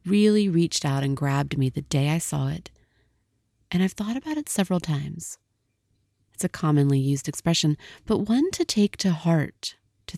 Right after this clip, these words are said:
think about, to contemplate. How do you fill your cup? What do you do to safeguard your cup and its contents,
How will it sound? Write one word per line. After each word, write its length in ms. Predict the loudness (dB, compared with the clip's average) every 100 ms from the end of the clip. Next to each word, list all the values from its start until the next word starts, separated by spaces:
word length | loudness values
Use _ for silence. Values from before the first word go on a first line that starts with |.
| -2
think 200 | 0 0
about, 440 | 2 2 0 -2
to 100 | -10
contemplate. 840 | -6 0 2 2 0 0 0 -2 -10 _ _ _ _ _ _
How 200 | -4 -2
do 180 | 0 4
you 300 | 4 4 2
fill 540 | -2 -4 -2 -2 -6 _ _ _
your 140 | -12 -10
cup? 260 | -10 -12 _ -20 _ _ _ _ _ _ _ _ _ _ 0
What 240 | 2 4
do 80 | 4
you 220 | 6 6
do 260 | 4 4 4
to 100 | 2
safeguard 720 | 0 2 2 0 -2 0 -2
your 100 | -6
cup 320 | -4 -4 -4
and 140 | -2 -2
its 180 | -2
contents, 640 | -2 2 2 4 2 0 -8